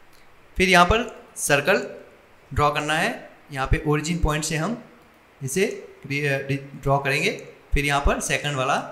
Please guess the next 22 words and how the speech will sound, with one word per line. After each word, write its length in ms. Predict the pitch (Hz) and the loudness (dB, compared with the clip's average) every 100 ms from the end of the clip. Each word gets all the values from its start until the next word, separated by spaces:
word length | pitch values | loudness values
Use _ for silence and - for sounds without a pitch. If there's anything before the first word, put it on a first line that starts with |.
| - - | -14 -14
circle 360 | 135 127 160 | -12 -8 -8
draw 160 | 160 117 | -6 -6
कर 160 | 104 | -6
देंगे। 680 | 95 92 92 - - _ 156 | -12 -14 -18 -20 -20 _ -10
इस 100 | 165 | -2
तरह 160 | 175 180 | 0 0
से 120 | 180 | 0
हम 160 | 180 214 - - - - | -2 -4 -10 -20 -20 -12
दो 160 | 139 165 | 0 2
circle 300 | 165 147 175 | 4 4 2
draw 160 | 143 143 | 2 2
करेंगे। 320 | 147 151 196 262 - | 0 0 -2 -6 -8
अब 100 | 143 | -6
first 240 | 139 151 160 | -2 -2 2
वाले 200 | 156 170 | 2 2
का 1000 | - - - - - - - - - 165 | -4 -12 -20 -20 -20 -20 -20 -16 -2 2
dimension 360 | 143 165 175 | 4 2 2
हम 160 | 175 165 | 2 2
define 300 | 143 156 151 | 2 2 0
करेंगे 280 | 147 147 156 | -2 -2 -4
हंड्रेड 320 | 127 131 139 | -2 -2 -2
एमएम, 260 | 151 208 | -2 -4